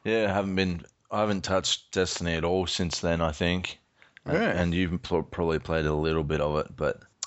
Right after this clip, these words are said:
Speaker 2: No, I haven't at all. I haven't played, I haven't even picked it up for a couple of weeks. I actually had an operation a few weeks back and I played Destiny a few times,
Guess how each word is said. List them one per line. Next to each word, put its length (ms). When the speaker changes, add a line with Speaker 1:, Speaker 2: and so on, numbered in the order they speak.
Speaker 2:
No, 200
I 200
haven't 420
at 100
all. 300
I 40
haven't 200
played, 280
I 100
haven't 180
even 180
picked 200
it 80
up 200
for 460
a 60
couple 300
of 60
weeks. 400
I 100
actually 260
had 120
an 80
operation 520
a 40
few 220
weeks 240
back 240
and 340
I 160
played 340
Destiny 380
a 60
few 240
times, 560